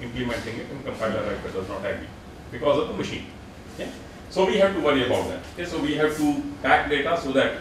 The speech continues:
no padding is left and additional instructions may be required to execute this kind of situation. Okay? And many times you don't want it unless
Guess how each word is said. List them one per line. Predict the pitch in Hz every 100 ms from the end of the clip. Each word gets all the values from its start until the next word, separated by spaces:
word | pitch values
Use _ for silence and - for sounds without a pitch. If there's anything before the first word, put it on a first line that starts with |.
| - - - -
no | 139 143
padding | 131 131 131
is | 123
left | 156 - -
and | - 139 135 -
additional | - 160 160 143
instructions | 127 - 113 - 117 110
may |
be | 107
required | 104 - 101 104 -
to | - - - - 104 123
execute | 117 95 - 98 95
this | 110 -
kind | 98 98
of | 95 - -
situation. | - - - - - - - - - -
Okay? | - - 127
And | 123 117 - -
many | 127 156
times | 139 131 127
you | 123
don't | 127
want | - 165 -
it | -
unless | 127 139 143 -